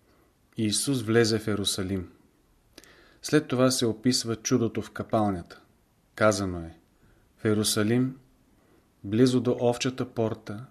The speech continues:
се намираше капалня, наречена по еврейски Витезда, която имаше пет предверия.“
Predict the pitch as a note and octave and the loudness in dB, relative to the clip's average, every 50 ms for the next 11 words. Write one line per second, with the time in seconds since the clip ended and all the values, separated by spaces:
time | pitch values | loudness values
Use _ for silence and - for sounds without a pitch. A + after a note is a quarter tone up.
0 | _ - - - A#2+ A2 G#2 G#2 G#2+ A2 A2+ A2+ A#2 A2+ - - A2+ - - G#2+ | _ -6 -4 -2 -2 -2 -2 0 0 0 0 0 0 -2 -2 -4 -4 -6 -8 -10
1 | G2+ - - A2+ A2 A2 A2 A2 A2 A2 A2 - - _ _ _ _ _ _ _ | -6 -2 0 2 2 2 0 0 -2 -4 -8 -12 -20 _ _ _ _ _ _ _
2 | _ _ _ _ _ _ _ _ - G#2+ G#2 G#2 G#2 G#2+ G#2+ - - A2 G#2 G2+ | _ _ _ _ _ _ _ _ -4 -2 0 2 2 2 0 0 -2 -2 -2 -4
3 | G2+ G2+ - - G#2 G2+ F#2+ F#2 - - _ _ - G#2 F#2 G2 G#2 G#2 G#2 G#2+ | -4 -8 -8 -8 -6 -6 -6 -6 -10 -14 _ _ -10 -8 -4 -2 0 0 0 0
4 | G#2 - - - - G#2 G2 - - - _ _ _ _ _ _ _ _ _ _ | -2 -4 -8 -10 -10 -10 -10 -10 -12 -16 _ _ _ _ _ _ _ _ _ _
5 | _ - G2 G2+ G2 - A#2+ A2 A2 G#2+ G2+ F#2 - F#2+ F#2+ - - _ - - | _ -10 -10 -10 -4 -2 0 2 2 0 -2 -4 -8 -10 -10 -12 -16 _ -20 -20
6 | - _ _ _ _ _ _ _ _ _ _ _ _ _ _ _ - - - A2+ | -20 _ _ _ _ _ _ _ _ _ _ _ _ _ _ _ -14 -6 -2 -2
7 | A2+ A2+ A2+ - - A#2 - - B2+ A#2 A2+ A2+ - - A2+ G#2 - - - A#2+ | -2 -2 -2 -4 -4 -6 -4 -2 -2 -2 -2 -2 -4 -6 -6 -8 -8 -2 0 0
8 | A#2+ A#2+ - - _ - G#2 G#2 F#2 F#2 G2 G#2 G#2 G2+ F#2+ F#2 F2 E2 E2 | 0 0 -4 -8 _ -4 -4 -4 -4 -2 0 0 2 2 0 -2 -4 -6 -10